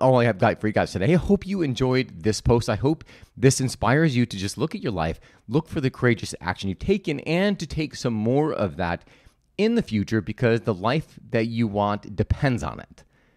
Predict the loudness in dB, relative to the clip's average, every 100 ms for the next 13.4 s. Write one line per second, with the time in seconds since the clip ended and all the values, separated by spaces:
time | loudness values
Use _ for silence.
0 | _ _ _ _ _ _ -20 -20 _ _
1 | _ 4 4 4 2 -2 2 2 2 0
2 | 0 -2 -4 -4 -2 0 -2 -4 0 0
3 | 0 -2 -6 0 2 2 0 -6 -6 -6
4 | -6 -4 -4 -6 -4 -4 -2 -4 -2 -4
5 | -4 -2 -2 0 -2 -2 -2 -2 0 -2
6 | -2 -2 -4 -4 0 0 0 0 -2 -2
7 | -6 -4 -6 -4 -4 -4 -4 -4 -2 0
8 | 0 0 -2 -2 -4 -2 -2 -2 -2 -4
9 | -6 _ _ _ _ _ -4 -2 -2 0
10 | 0 0 -4 -6 -6 -6 -4 -2 0 -2
11 | -2 -4 -2 -2 -2 -6 -4 -6 -6 -14
12 | _ _ 2 4 6 2 -2 -4 -4 -2
13 | 0 0 -2 -8